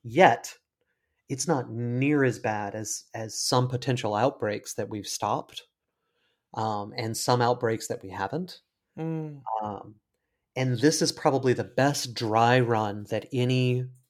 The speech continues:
Speaker 1: um, pandemic expert could ask for.
Speaker 2: Okay. Well, that, I
Speaker 1: Because
Speaker 2: love that. That
Speaker 1: in
Speaker 2: makes
Speaker 1: ten
Speaker 2: me feel
Speaker 1: years, it
Speaker 2: happy.
Speaker 1: could, we could have a real virus, an influenza-type virus with Ebola-like symptoms,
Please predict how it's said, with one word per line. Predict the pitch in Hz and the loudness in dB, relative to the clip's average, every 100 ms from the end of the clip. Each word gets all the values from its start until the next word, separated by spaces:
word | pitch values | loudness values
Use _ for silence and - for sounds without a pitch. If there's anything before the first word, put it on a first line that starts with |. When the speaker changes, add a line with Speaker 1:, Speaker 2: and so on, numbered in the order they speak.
| _ | _
Speaker 1:
um, | 110 104 104 - - 101 _ _ _ _ _ _ _ _ _ _ _ - | -6 -6 -6 -12 -16 -20 _ _ _ _ _ _ _ _ _ _ _ -6
pandemic | 127 117 123 117 - | -2 2 4 2 0
expert | 113 - 117 107 - | -4 -4 -6 -6 -4
could | 131 | -2
ask | 101 98 - | -2 -4 -10
for. | 90 - _ _ _ - | -14 -16 _ _ _ -6
Speaker 2:
Okay. | 165 170 214 302 381 120 - - | -4 -2 -4 -4 -4 -6 -12 -4
Well, | 196 202 | 0 4
that, | 254 | 4
I | - | 4
Speaker 1:
Because | - 139 127 165 | 6 6 6 6
Speaker 2:
love | 240 262 160 | 2 2 4
that. | 180 180 - - | 4 4 0 0
That | 240 | 4
Speaker 1:
in | - | 6
Speaker 2:
makes | - | 6
Speaker 1:
ten | 196 214 | 6 8
Speaker 2:
me | 185 | 8
feel | |
Speaker 1:
years, | 196 226 233 226 - - | 10 8 6 0 -2 0
it | 180 | 0
Speaker 2:
happy. | 196 | 0
Speaker 1:
could, | 208 143 | 0 4
we | 180 | 4
could | 180 196 | 4 2
have | 156 156 135 | 6 6 6
a | 127 | 4
real | 120 120 123 143 196 202 131 107 - | 4 -2 -2 2 6 8 8 6 -6
virus, | 110 110 98 95 - - | 0 2 2 -2 -6 -2
an | 123 | 0
influenza-type | 151 170 175 143 139 160 147 127 - 127 123 | 2 2 4 4 4 4 0 -2 2 2 4
virus | 120 123 120 120 - | 2 2 0 -2 -6
with | 117 | -4
Ebola-like | 117 110 127 123 120 113 - | 0 2 2 2 0 -2 -6
symptoms, | 123 123 95 - - | -8 -8 -10 -14 -14